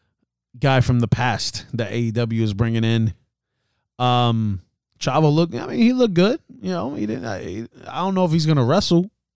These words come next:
Um, I don't know if he and Andrade are gonna be like a team. I know eventually I see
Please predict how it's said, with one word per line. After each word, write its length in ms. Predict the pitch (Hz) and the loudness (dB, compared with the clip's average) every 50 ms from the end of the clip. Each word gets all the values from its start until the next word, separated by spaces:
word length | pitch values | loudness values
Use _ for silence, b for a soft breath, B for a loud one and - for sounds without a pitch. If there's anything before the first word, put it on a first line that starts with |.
| _ _ _ _ _ _ _ _ _ _ _ _ - | _ _ _ _ _ _ _ _ _ _ _ _ -8
Um, 400 | 127 131 127 123 123 117 117 113 | -6 -4 -2 -2 -2 -4 -6 -8
I 100 | 113 127 | -6 -4
don't 180 | 147 151 147 | -4 -4 -2
know 180 | 147 147 143 135 | -2 -2 -2 -2
if 300 | 120 - - - - - | -2 -6 -10 -16 -12 -10
he 260 | 123 107 - 156 156 | -8 -6 -4 -2 -2
and 80 | 147 139 | -2 -2
Andrade 600 | 131 127 113 110 131 135 135 135 135 127 123 117 | -4 -4 -4 -2 -2 -2 0 0 0 0 -2 -2
are 40 | |
gonna 160 | 117 123 120 113 | -2 -4 -4 -4
be 120 | 123 127 | -4 -4
like 140 | 120 110 87 | -4 -6 -8
a 60 | 95 | -6
team. 360 | - 175 202 214 196 180 165 B B B B B | -4 -2 -2 0 -2 -2 -4 B B B B B
I 160 | - - 151 180 | -6 -4 -2 0
know 200 | 208 220 185 127 | 2 2 0 0
eventually 880 | 123 143 135 113 147 160 214 214 - - 151 131 120 113 110 110 104 - _ _ _ _ _ _ _ _ _ _ _ _ _ _ _ _ _ | 0 -2 0 2 2 2 2 0 -2 -2 -2 0 -2 -2 -4 -6 -8 -10 _ _ _ _ _ _ _ _ _ _ _ _ _ _ _ _ _
I 200 | - 123 131 127 | -4 -2 0 0
see 720 | 120 - - 139 135 135 131 127 127 123 120 113 98 - | 0 -2 -2 -2 -2 -2 -2 -2 -2 -2 -2 -4 -6 -10